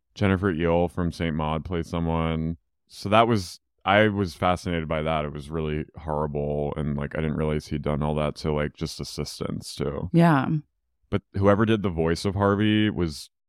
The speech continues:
Speaker 1: it gave me chills. It was just weird.
Speaker 2: It's weird.
Speaker 1: And then someone did a voice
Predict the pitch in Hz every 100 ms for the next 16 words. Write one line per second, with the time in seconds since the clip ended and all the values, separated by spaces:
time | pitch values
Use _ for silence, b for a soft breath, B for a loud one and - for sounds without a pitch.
0 | _ _ _ _ _ _ _ 90 - 90
1 | 85 78 73 - - - 90 - _ _
2 | _ _ _ _ _ _ 113 139 113 87
3 | 82 - 80 160 170 151 151 139 - 82
4 | 104 107 101 110 117 117 98 101 98